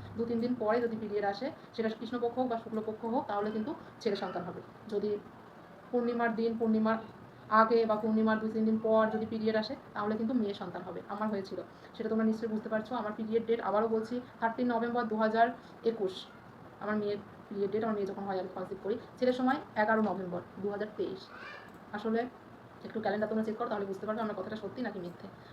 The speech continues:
আর আজ পর্যন্ত আমি যতজনকে রিপ্লাই করেছি, সবার কিন্তু মিলেছে। তাই বলবো, তোমাদের যারা সন্তান চাইছো, ছেলে সন্তান, তারা অবশ্যই অমাবস্যার আগের দিন যদি পিরিয়ড আসে, তোমরা ট্রাই করো। অমাবস্যার আগের দিন পিরিয়ড আসলে হান্ড্রেড পার্সেন্ট ছেলে সন্তানই হয়, আমার কিন্তু হয়েছে।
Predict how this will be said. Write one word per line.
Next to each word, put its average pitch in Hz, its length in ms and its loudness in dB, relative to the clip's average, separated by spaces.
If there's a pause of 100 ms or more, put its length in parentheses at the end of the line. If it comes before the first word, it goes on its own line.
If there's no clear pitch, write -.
আর 185 200 2
আজ 214 200 2
পর্যন্ত 247 460 2 (180)
আমি 220 160 2
যতজনকে 226 360 0
রিপ্লাই 226 300 -2
করেছি, 226 280 -4
সবার 208 240 -2
কিন্তু 220 180 0
মিলেছে। 180 360 0 (340)
তাই 220 180 4
বলবো, 233 320 6
তোমাদের 240 360 2 (200)
যারা 202 220 2
সন্তান 220 360 2
চাইছো, 226 220 -2
ছেলে 214 200 -2
সন্তান, 220 360 2 (260)
তারা 214 140 2
অবশ্যই 220 440 2
অমাবস্যার 220 520 4
আগের 220 320 4
দিন 247 120 2
যদি 226 220 2
পিরিয়ড 214 260 2
আসে, 202 320 2
তোমরা 208 340 2 (480)
ট্রাই 208 220 6
করো। 180 140 2 (240)
অমাবস্যার 247 540 4
আগের 220 260 4
দিন 247 140 4
পিরিয়ড 220 280 2
আসলে 214 260 0
হান্ড্রেড 220 320 0
পার্সেন্ট 226 340 -2
ছেলে 214 180 -2
সন্তানই 202 340 -2
হয়, 190 140 -2
আমার 190 180 0
কিন্তু 220 240 0
হয়েছে। 185 260 0